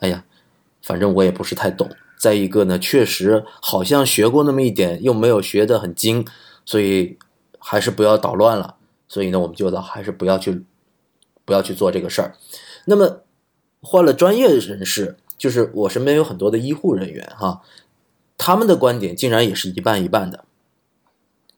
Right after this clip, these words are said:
这个，这个其实是很，很有趣的一件事儿，就是说有，有，有一位医生，我觉得我很欣赏他说的话，他说：“要做，做总比不做好，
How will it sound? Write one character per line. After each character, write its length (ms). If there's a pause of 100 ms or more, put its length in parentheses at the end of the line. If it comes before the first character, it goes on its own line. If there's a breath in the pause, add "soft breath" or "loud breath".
(100)
这 100
个， 160
这 140
个 80
其 160
实 140
是 100
很， 180
很 160
有 140
趣 220
的 80
一 80
件 160
事 120
儿， 80
就 140
是 40
说 140 (1080 loud breath)
有， 240
有， 200
有 140
一 120
位 100
医 80
生， 160
我 120
觉 140
得 120
我 60
很 120
欣 160
赏 180
他 60
说 180
的 120
话， 260
他 80
说 180 (280 soft breath)
：“要 180
做， 400 (580)
做 220
总 240
比 100
不 180
做 200
好， 340